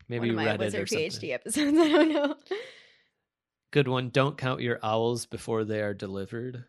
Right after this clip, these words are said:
Speaker 2: Mm-hmm. Don't count their, your chickens before they're hatched.
Speaker 1: Yeah. So it's, that's the play. But it, yeah, that's a good one.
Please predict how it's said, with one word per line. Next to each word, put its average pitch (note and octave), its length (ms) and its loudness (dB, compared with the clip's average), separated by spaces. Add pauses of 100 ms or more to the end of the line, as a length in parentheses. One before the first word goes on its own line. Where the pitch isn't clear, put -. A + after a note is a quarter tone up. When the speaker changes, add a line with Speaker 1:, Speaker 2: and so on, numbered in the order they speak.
Speaker 2:
Mm-hmm. F#3+ 380 -10 (460)
Don't F#3+ 180 -10
count F#3 140 -8
their, - 240 -12
your G3 180 -8
chickens F#3+ 380 -12
before G3 220 -12
they're F#3+ 140 -12
hatched. G3+ 400 -14
Speaker 1:
Yeah. A#2 440 -2 (260)
So B2 300 -2
it's, - 340 -8 (400)
that's A#2+ 280 -2
the A2+ 100 -8
play. G2 480 -8 (580)
But G2 140 -8
it, - 280 -16 (120)
yeah, G#2+ 300 -10 (200)
that's A2 200 -8
a - 40 -10
good G2+ 140 -8
one. G#2+ 220 -12